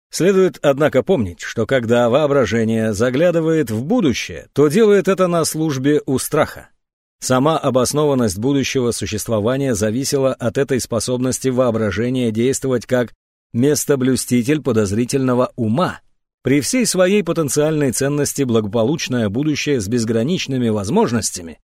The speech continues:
это и мрачное будущее бесконечного ужаса. Воображение сумело помочь страху решить проблему темноты благодаря своей предрасположенности к подозрительности.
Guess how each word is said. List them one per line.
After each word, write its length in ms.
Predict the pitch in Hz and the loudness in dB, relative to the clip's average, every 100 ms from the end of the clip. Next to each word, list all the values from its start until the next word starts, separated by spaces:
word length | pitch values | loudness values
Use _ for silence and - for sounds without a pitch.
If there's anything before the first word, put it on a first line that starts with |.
| _ - | _ -2
это 220 | 240 214 | 2 4
и 80 | 196 | 4
мрачное 600 | 165 165 147 170 165 151 | 2 2 0 -2 -2 0
будущее 640 | 135 135 143 - 156 151 | 0 0 -2 -2 -2 -2
бесконечного 920 | 113 98 95 95 110 - 123 127 135 | -2 -4 -6 -4 -4 -2 0 0 2
ужаса. 500 | 208 208 - - - _ _ _ _ _ - | 0 0 -4 -8 -12 _ _ _ _ _ -2
Воображение 720 | 107 143 165 175 240 240 226 | 2 4 4 4 2 2 2
сумело 440 | - 208 226 208 | 2 2 4 4
помочь 420 | 190 185 214 196 - | 4 2 2 0 -4
страху 460 | - 190 208 190 | -2 0 0 0
решить 360 | 170 151 190 - | -2 -2 -4 -2
проблему 480 | 156 151 185 175 165 | -2 0 0 0 -2
темноты 540 | 147 147 143 - 220 | -2 0 0 0 -2
благодаря 500 | 107 98 104 113 170 | 0 0 0 0 0
своей 400 | - 131 143 165 | -2 -2 0 0
предрасположенности 1200 | 139 151 131 120 - 120 170 135 156 147 - 147 | -2 -2 0 -2 -2 0 0 -2 -4 -4 -2 -6
к 80 | - | -2
подозрительности. 1000 | 127 123 123 180 104 87 82 - 71 | 0 0 0 -2 -4 -8 -10 -12 -14